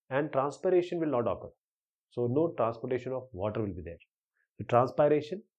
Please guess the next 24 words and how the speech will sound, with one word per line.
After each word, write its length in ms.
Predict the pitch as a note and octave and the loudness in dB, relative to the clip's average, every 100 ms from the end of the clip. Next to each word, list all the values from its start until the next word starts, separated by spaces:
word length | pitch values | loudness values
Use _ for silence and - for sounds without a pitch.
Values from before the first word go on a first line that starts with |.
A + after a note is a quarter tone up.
| _ - | _ -6
because 200 | A2+ B2+ | -2 0
of 120 | B2+ - _ _ _ _ _ _ | -2 -6 _ _ _ _ _ _
non-happening 680 | A2+ B2 D#3 A2+ A2 D3 D3+ | -4 -2 0 -2 -4 -4 -2
of, 200 | C#3+ C#3+ C#3+ | 2 2 2
uh, 320 | C3+ B2 G#2+ A#2+ _ _ _ _ | 2 2 0 -4 _ _ _ _
transpiration, 680 | - A#2 A#2 B2+ B2 A#2+ F3+ G#3 _ _ _ _ _ - | 0 0 2 0 0 -2 -12 -16 _ _ _ _ _ -2
no 100 | C3+ | 0
transportation 640 | D3+ B2 A#2+ C#3 C#3 C3+ | 2 0 0 -4 -4 -6
of 80 | C#3+ | -8
water 340 | B2 G#2 G#2+ A2+ | -6 -6 -4 -8
will 160 | G#2+ G#2 | -8 -10
be 160 | E3 - _ _ _ _ _ _ _ _ _ _ | -10 -12 _ _ _ _ _ _ _ _ _ _
taking 260 | - A2 G#2 | -2 -2 -4
place. 340 | G2+ E2+ - _ _ _ _ _ _ _ _ _ _ | -8 -10 -14 _ _ _ _ _ _ _ _ _ _
State 240 | - F3 | 4 4
any 160 | G3 G3+ | 6 6
two 140 | E3 | 6
difference 300 | E3 D3+ E3 | 4 2 -2
between 280 | D3 C3+ C#3+ | -4 -4 -2
the 140 | D#3 - | -2 0
autotrophic 560 | A#2+ A#2+ D#3 D3+ D3 D3+ - _ _ _ _ _ _ | 0 0 0 0 0 -4 -8 _ _ _ _ _ _
plants 480 | B2+ C3+ E3+ - - - | 0 0 0 -6 -8 0
or 260 | A#2+ A#2 A#2+ | 2 2 0
autotrophic 420 | A#2+ C3 B2 | -2 -2 -2